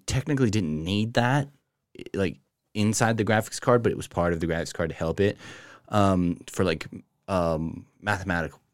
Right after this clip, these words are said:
bullshit, right? Solve, problem solving. Um, so these people were using these graphics cards that had a shitload of this problem solving in 'em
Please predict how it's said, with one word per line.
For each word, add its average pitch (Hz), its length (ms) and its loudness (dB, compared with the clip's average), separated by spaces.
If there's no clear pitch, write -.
bullshit, - 500 -6
right? - 160 -10
Solve, 78 280 0
problem 78 300 -2
solving. - 320 -10
Um, 87 400 2
so - 160 2
these 101 200 2
people 113 240 2
were 104 100 4
using 101 340 4
these 90 140 2
graphics 107 320 2
cards 92 260 -2
that 98 100 -2
had 95 240 -2
a 82 40 -4
shitload 107 440 -2
of 92 80 0
this 85 100 -4
problem 98 400 0
solving 82 400 0
in 85 140 0
'em 107 240 0